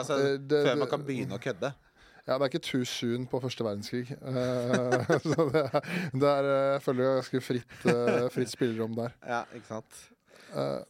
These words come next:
Speaker 2: men, OK, så da, så d-, fra det går en uke,
Speaker 1: Ja.
Speaker 2: og da det, det som skjer,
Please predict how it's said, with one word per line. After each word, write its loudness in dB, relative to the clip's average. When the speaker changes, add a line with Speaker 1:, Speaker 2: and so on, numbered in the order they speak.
Speaker 2:
men, 2
OK, 2
så -4
da, 4
så -6
d-, -6
fra 2
det 0
går 4
en -12
uke, 0
Speaker 1:
Ja. 0
Speaker 2:
og 2
da 2
det, 2
det 2
som -4
skjer, 0